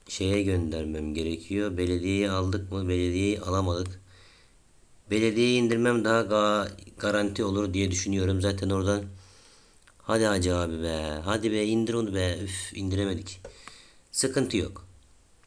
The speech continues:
Evet, belediyeyi aldık arkadaşlar. Geri kalan iş basit. Şimdi şuradan kral, kraliçe, koruyucu, bunu da gönder, bunu da gönderdim. Buradan da bunu gönderdim.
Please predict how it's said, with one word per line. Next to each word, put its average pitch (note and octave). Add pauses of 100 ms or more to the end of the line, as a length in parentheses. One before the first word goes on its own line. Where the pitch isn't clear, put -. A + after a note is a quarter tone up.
(640)
Evet, F#2+
belediyeyi B2
aldık A2+
arkadaşlar. G2
Geri G#2
kalan F#2+
iş G#2
basit. F2+ (520)
Şimdi A#2
şuradan A#2 (100)
kral, F#2+ (800)
kraliçe, F#2+ (140)
koruyucu, F2+ (580)
bunu G#2
da G2
gönder, F2+
bunu G2+
da G2+
gönderdim. F2+
Buradan G2
da F2+
bunu G2
gönderdim. G2